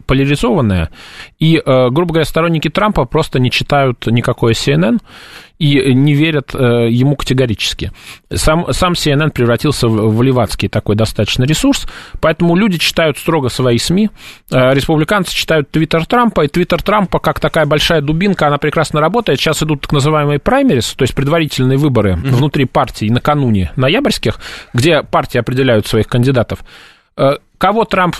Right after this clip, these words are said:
Speaker 1: в своем Твиттере поддерживает, тот, э, в республиканской партии и побеждает на праймерис. То есть это, э, г-,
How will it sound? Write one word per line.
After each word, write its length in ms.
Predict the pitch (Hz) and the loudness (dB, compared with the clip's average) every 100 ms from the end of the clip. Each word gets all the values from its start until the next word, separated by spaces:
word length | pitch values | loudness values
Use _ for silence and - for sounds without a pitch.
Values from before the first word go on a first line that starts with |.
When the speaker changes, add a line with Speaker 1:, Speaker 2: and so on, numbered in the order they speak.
| 170 | -10
Speaker 1:
в 100 | - | -8
своем 260 | - 170 160 | -2 0 0
Твиттере 340 | 170 175 170 | -2 -2 -2
поддерживает, 680 | 156 180 185 320 254 240 196 - - - - _ | 0 -2 0 0 2 0 -2 -8 -14 -18 -20 _
тот, 260 | 247 240 | -2 0
э, 40 | - | -2
в 340 | 170 170 170 160 | 2 4 2 0
республиканской 680 | - 165 156 185 185 - 143 | 0 0 2 0 -2 -2 -2
партии 440 | 156 147 151 139 | -2 -2 -2 0
и 120 | 143 | -2
побеждает 540 | 139 139 131 127 120 113 | -2 0 0 2 0 0
на 80 | 113 | -2
праймерис. 520 | 113 92 80 78 - | 0 -2 -2 -4 -2
То 100 | 135 | -2
есть 140 | - | 0
это, 300 | 175 165 143 - - - | 0 0 -2 -4 -18 -2
э, 140 | 143 | 0
г-, 160 | 127 | 2